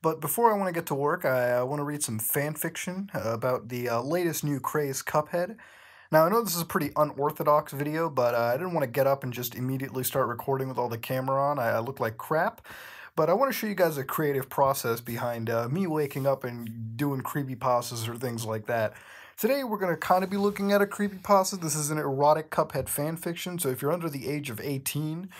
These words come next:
you probably shouldn't be watching this video. It's gonna be a Red Dolan type video, so just, just be, uh, just be ready for that.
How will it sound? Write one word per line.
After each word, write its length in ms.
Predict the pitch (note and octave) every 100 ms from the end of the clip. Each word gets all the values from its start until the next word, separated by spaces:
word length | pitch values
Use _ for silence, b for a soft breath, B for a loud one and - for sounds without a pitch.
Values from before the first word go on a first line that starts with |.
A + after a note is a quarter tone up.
| B B B
you 100 | C#3
probably 500 | - F#3+ F#3+ E3+ D3+
shouldn't 320 | - E3 D3+
be 80 | C3
watching 460 | B2 D3+ E3 F3 E3+
this 120 | D#3+
video. 400 | E3+ F3+ F#3 F#3
It's 200 | C3 -
gonna 180 | C#3+ C3+
be 140 | C3
a 80 | A#2+
Red 280 | B2 C#3 C#3
Dolan 360 | D#3+ E3+ F3
type 260 | F3 G3 F3
video, 340 | F#3 G3 G3
so 240 | G3 C3+ B2+
just, 320 | D#3+ E3+ -
just 280 | G#3 G3+ G3+
be, 180 | F#3+
uh, 100 | D#3+
just 220 | C#3+ D#3 -
be 140 | C#3
ready 240 | C3+ C3+
for 160 | C3 B2+
that. 260 | A#2 A#2